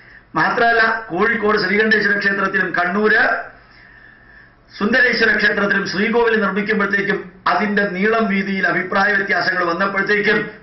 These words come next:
വെള്ള-, വേളാങ്കണ്ണിയിൽ ചെന്നിട്ടോ അല്ലെങ്കിൽ ഏതെങ്കിലും മലയാറ്റൂരിലെ പള്ളിയിൽ ചെന്നിട്ടോ നീളം വീതി നോക്കാനല്ല പറഞ്ഞിരിക്കുന്നത്.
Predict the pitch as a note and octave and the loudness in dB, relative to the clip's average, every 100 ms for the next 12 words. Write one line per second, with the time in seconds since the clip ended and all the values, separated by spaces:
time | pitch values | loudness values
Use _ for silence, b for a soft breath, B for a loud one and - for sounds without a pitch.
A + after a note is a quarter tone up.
0 | - F#3+ G3+ D4+ F3+ F3+ G#3 G#3+ G#3+ G#3+ | -2 0 2 0 0 2 2 2 0 2
1 | A3 G#3 G3+ F#3+ G3+ G3+ A3+ A#3 - D#3 | 2 2 0 0 0 0 0 0 -4 -4
2 | F3+ G3 F3 E3+ G3+ A3 G#3+ G#3 - B | -2 -2 -2 0 0 2 2 2 0 B
3 | B - D3+ F#3 G#3+ A3 A3+ A3 G#3+ F#3+ | B -6 -2 0 2 0 2 2 2 2
4 | F#3+ A3 G#3+ G3+ G3 F#3+ F#3+ F#3 G#3+ G3+ | 2 2 2 0 0 0 0 0 0 0
5 | G3 G3 F3+ E3+ F#3+ F#3 F3+ F3+ E3+ F3+ | 0 0 -2 0 0 2 2 0 0 -2
6 | F3 F#3+ G#3+ C4 | -4 -2 0 0